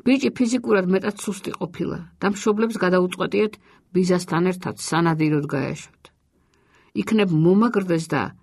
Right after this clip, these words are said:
ხელიც გაიწაფოსო. მოგვიანებით ფრონტიდან გამოგზავნილ წერილში მირზა დიდად ემაძლიერებოდა მშობლებს, „რა კარგი ჰქენით ბალღობიდან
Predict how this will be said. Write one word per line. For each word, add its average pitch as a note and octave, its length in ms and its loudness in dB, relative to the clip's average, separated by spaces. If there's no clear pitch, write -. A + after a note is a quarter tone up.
ხელიც F3 480 -2
გაიწაფოსო. D3+ 800 -6
მოგვიანებით B3 720 4
ფრონტიდან A#3+ 560 -2
გამოგზავნილ G#3+ 640 2
წერილში A3 480 -2
მირზა F#3 280 0
დიდად G3 320 2
ემაძლიერებოდა E3+ 800 -2
მშობლებს, D#3 560 -6
„რა D3+ 180 -2
კარგი F#3+ 400 -4
ჰქენით C#3 400 -4
ბალღობიდან C#3 600 -2